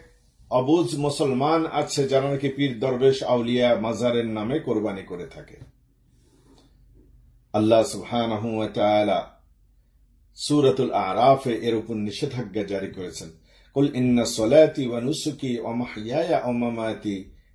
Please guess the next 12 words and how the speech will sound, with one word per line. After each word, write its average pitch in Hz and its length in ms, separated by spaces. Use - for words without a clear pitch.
লিল্লাহি 95 480
রাব্বিল 85 340
আলামিন।" 78 720
হে 101 60
নবী, 107 240
আপনি 101 240
বলে 95 280
দিন, 98 220
"আমার 104 360
নামাজ, 98 640
ইন্না 117 260
সলাতি 107 840